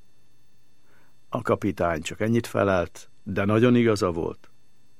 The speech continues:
Ha meg nem áldoznék annyiszor, azóta már mindnyájatokat régen a tengerbe szórtalak volna.”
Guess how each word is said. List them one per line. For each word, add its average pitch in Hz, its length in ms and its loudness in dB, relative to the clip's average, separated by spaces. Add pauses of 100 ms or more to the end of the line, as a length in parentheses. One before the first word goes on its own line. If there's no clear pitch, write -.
(1400)
Ha 143 160 8
meg 143 260 10
nem 180 180 10
áldoznék 131 720 8
annyiszor, 98 600 0 (960)
azóta 123 540 4
már 120 260 8
mindnyájatokat 92 1000 2
régen 90 360 0
a 80 100 -4
tengerbe 78 640 -4
szórtalak - 640 -6
volna.” 76 460 -10